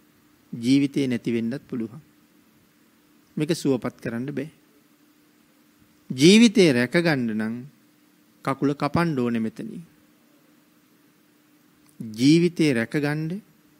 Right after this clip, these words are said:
කකුල කැපුවොත් පුළුවන් කියලා කියනවා නම් අපි අනිවාර්යයෙන්ම කකුල කපනවා. එහෙනම් ජීවිතයේ හේතුවෙන්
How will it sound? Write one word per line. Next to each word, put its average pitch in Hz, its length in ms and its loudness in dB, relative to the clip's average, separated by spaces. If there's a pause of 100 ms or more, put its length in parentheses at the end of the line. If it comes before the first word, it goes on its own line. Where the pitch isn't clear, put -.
(400)
කකුල 202 340 2
කැපුවොත් 190 540 0
පුළුවන් 185 420 4
කියලා 160 260 0
කියනවා 147 440 -2
නම් 120 340 -4 (1300)
අපි 135 200 -4
අනිවාර්යයෙන්ම 120 640 -2
කකුල 113 340 -6 (600)
කපනවා. 185 420 -12 (600)
එහෙනම් 127 280 -4
ජීවිතයේ 139 640 0
හේතුවෙන් 120 480 0